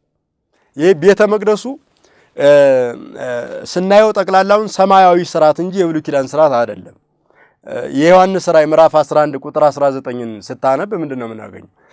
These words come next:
«በሰማይ ያለው የእግዚአብሔር ቤተ መቅደስ ተከፈተ፣ በመንበሩ ላይም ያለው የቃል ኪዳኑ ታቦት ታየ» ይላል። እኛ ቤተ መቅደስ የምታየውም ይሄን። ቤተ መቅደሱ ሲከፈት መንበር አለ፣ ታቦት አለ። በሰማይ ያለውም እኮ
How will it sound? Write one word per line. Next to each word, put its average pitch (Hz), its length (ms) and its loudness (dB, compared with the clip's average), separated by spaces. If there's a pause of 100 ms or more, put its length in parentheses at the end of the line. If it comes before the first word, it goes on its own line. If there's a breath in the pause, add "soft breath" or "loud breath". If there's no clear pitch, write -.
(200 soft breath)
«በሰማይ 185 520 -2
ያለው 165 360 2
የእግዚአብሔር 151 540 -2
ቤተ 143 280 -6
መቅደስ 185 360 -6
ተከፈተ፣ 139 540 -4 (1400)
በመንበሩ 190 600 2
ላይም 175 340 -2
ያለው 160 340 0
የቃል 156 340 -4
ኪዳኑ 139 380 -6
ታቦት 120 380 -8
ታየ» 110 320 -12
ይላል። 208 320 -16 (540)
እኛ 151 180 -6
ቤተ 170 220 -2
መቅደስ 143 320 -6
የምታየውም 139 480 -8
ይሄን። 127 220 -14 (560)
ቤተ 156 200 -8
መቅደሱ 175 400 -8
ሲከፈት 190 500 -6
መንበር 165 340 0
አለ፣ 175 220 2
ታቦት 120 360 -4
አለ። - 160 -18 (840)
በሰማይ 214 540 2
ያለውም 185 400 -2
እኮ 190 140 -8